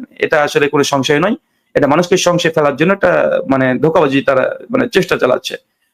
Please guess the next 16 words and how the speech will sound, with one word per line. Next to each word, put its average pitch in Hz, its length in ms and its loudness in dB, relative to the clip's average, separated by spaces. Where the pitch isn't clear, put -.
ধন্যবাদ 170 240 4
সকলকে 220 440 0
আজকে 147 300 -2
এই 143 120 2
সংক্ষিপ্ত 165 480 0
ছোট্ট 247 320 -4
একটি 156 160 -2
জবাবের 131 300 2
জন্য। - 240 -2
পরবর্তী 160 320 4
সময়তে 196 340 2
তার 165 260 -2
দ্বিতীয় 214 320 2
একটি 185 200 -2
ভিডিও 139 260 2
আসছে 170 380 0